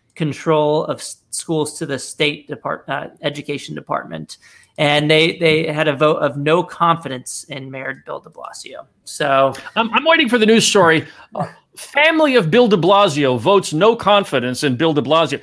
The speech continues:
Speaker 2: Like, there are so,
Speaker 1: <laughs>
Speaker 2: this guy has lost so many allies. Like, everybody hates Bill de Blasio now. This is the one thing on
Speaker 1: Yep.
Speaker 2: a, on a nation divided. We can all agree on hating Bill de Blasio,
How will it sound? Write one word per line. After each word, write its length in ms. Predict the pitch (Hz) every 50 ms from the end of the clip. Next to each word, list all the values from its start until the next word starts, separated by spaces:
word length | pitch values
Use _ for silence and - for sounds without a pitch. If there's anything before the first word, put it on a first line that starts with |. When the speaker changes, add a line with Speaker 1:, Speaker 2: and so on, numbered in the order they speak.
| - _
Speaker 2:
Like, 200 | - 175 180 175
there 120 | - 233 247
are 120 | 254 220
so, 440 | - - 165 165 285 302 311 320 302 226 202
Speaker 1:
<laughs> 100 | - -
Speaker 2:
this 160 | - 302 - -
guy 160 | - 269 254 247 247 -
has 180 | 208 220 - 185
lost 460 | 196 214 226 214 220 220 - - -
so 240 | 254 269 277 302 320
many 340 | 269 247 247 240 233 233
allies. 580 | 156 165 196 220 226 226 208 180 175 175 165 - -
Like, 220 | 202 196 190 - -
everybody 540 | - 269 294 302 403 339 262 262 254 240 214
hates 340 | 151 180 247 294 254 - -
Bill 180 | 202 196 233
de 100 | 233 294
Blasio 540 | 208 233 269 302 349 370 233 - 135 120 113
now. 220 | 113 101 101 - _ _ _ _ _ _ -
This 180 | 262 311 302
is 100 | 330 247
the 100 | 208 254
one 280 | 254 262 370 403 403 302
thing 320 | - - 370 392 370 285
on 200 | 240 220 220 254
Speaker 1:
Yep. 160 | 277 262 240 277
Speaker 2:
a, 160 | - - -
on 80 | 233
a 60 | 285 269
nation 360 | 269 339 359 - - 277 233
divided. 540 | 208 180 170 214 240 277 262 175 127 113 - _ _ _ _ -
We 140 | 180 233 240
can 120 | 247 262
all 200 | 285 302 311 294
agree 280 | 254 196 226 285 285 269
on 140 | 220 202
hating 320 | 190 202 247 262 262 220 190
Bill 140 | 202 214 202
de 80 | 202
Blasio, 540 | 185 208 254 285 302 262 165 135 113 104 -